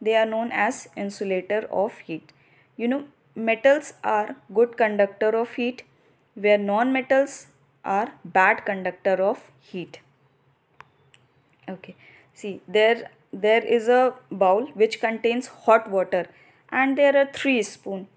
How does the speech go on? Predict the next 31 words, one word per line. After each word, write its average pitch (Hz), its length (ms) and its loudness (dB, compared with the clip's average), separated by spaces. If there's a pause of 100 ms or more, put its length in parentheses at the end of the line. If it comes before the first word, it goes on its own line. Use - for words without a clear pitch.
(100)
One 254 340 0
is 262 260 0
of 247 280 0
aluminum 220 640 0
spoon, 285 380 -6 (220)
second 240 460 0
is 240 160 2
of 247 220 -2
wood, 214 320 0 (520)
and 240 240 -2
last 214 300 2
one 226 180 -4
is 208 140 -4
of 226 320 -4 (120)
plastic. 190 540 -2 (840)
<coughs> - 480 0
After 254 440 -2 (100)
two 320 180 -2
minutes, 196 420 -4 (320)
after 240 360 -2
two 269 260 -6 (140)
to 262 120 -6
three 269 240 0
minutes, 220 380 -4
you 233 120 0
will 262 200 4
observe 226 520 -2
that 247 260 -2
aluminum 220 580 -2
spoon 208 540 -6 (360)
will, 254 360 4